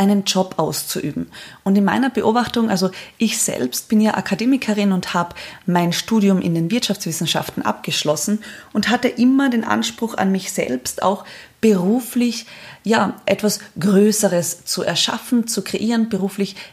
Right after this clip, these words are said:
erfolgreich zu sein und mich auch ausleben und entfalten zu können. Und ich habe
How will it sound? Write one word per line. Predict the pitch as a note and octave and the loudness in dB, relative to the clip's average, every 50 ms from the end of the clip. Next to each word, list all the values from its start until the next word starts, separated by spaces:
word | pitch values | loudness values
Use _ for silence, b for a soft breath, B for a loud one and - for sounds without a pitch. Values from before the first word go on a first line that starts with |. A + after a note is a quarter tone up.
| B - | B -6
erfolgreich | F3+ E3 - - - - - - A#3+ A#3 - A3 G3+ G3+ G3 - | -6 -6 -4 -4 0 2 2 2 2 0 0 0 0 0 0 -2
zu | - G#3+ | -4 -4
sein | G3 - G3 F3+ F#3 F#3 | -2 0 0 2 2 0
und | - F3 C#3+ - | 0 -2 -2 -2
mich | F#3+ - - - | -4 -4 0 2
auch | D#3+ D#3+ F3 E3+ B B B B B B B _ | 2 2 2 0 B B B B B B B _
ausleben | - E3+ G#3 A#3+ A3+ A#3 - - G3+ F#3+ G3+ G3 F#3+ G3 G3 G3 - - | 0 2 2 2 2 0 0 0 2 4 4 4 4 4 2 0 0 -2
und | - F#3 F3 F#3+ | -2 -2 0 0
entfalten | F3+ E3 D3 D3+ - - - D#3+ D3+ D#3+ D#3 - F3 D#3 D3 - | -2 -2 -2 -6 -6 -4 -2 0 0 0 0 -2 -4 -6 -4 -6
zu | - E3 D3+ | -8 -8 -8
können. | - - E3 D#3 D#3+ D#3+ D#3 D#3 D#3 B B B B B B B B B B | -8 -8 -6 -6 -6 -6 -8 -10 -12 B B B B B B B B B B
Und | - F#3+ F#3+ G3 G3+ G3+ G3 - | 0 2 4 4 4 4 2 2
ich | G#3 - - D#3 D#3+ | -2 -2 -2 -2 -2
habe | E3+ F3 - C4+ - - | -2 -2 -4 -4 -6 -8